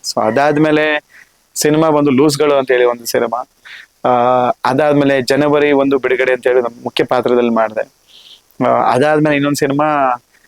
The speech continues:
ಯು ದಿ ಎನ್ ಡಿ ಎ ಅಂತ ನಾಗೇಂದ್ರ ಅಂತ ಹೇಳಿ ಹೀರೋ. So ಅವರು ಒಂದು ಇದ್ರಲ್ಲಿ ಸಿನಿಮಾ ಮಾಡಿದೆ. ಆ,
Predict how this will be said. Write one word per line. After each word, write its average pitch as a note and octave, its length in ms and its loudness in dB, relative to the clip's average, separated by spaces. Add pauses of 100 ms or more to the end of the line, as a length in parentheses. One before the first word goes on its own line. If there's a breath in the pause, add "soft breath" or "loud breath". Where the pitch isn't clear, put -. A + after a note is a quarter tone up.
(340)
ಯು D#3 340 2
ದಿ E3 220 2
ಎನ್ D3 180 2
ಡಿ C#3 60 0
ಎ C#3 80 2
ಅಂತ B2+ 160 -2
ನಾಗೇಂದ್ರ C#3 520 -2
ಅಂತ C3 200 -2
ಹೇಳಿ C3 340 2
ಹೀರೋ. B2+ 320 2 (180)
So C3+ 120 -2
ಅವರು C#3+ 280 2
ಒಂದು C3 160 2
ಇದ್ರಲ್ಲಿ C3+ 220 2
ಸಿನಿಮಾ B2+ 300 0
ಮಾಡಿದೆ. A2+ 500 -4 (480 loud breath)
ಆ, C#3 40 -2